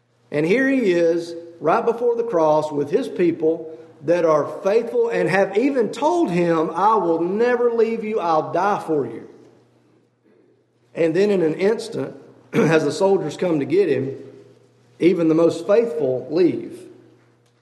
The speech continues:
One of the most faithful of the faithful very shortly says, "I don't even know the man," and he got so mad about people associating him with Jesus, he began to cuss at him.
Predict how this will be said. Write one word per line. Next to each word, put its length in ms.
One 300
of 240
the 160
most 400
faithful 460
of 180
the 100
faithful 480
very 320
shortly 440
says, 300
"I 100
don't 200
even 140
know 160
the 120
man," 280
and 100
he 40
got 180
so 160
mad 300
about 260
people 260
associating 640
him 120
with 140
Jesus, 340
he 80
began 340
to 60
cuss 340
at 160
him. 140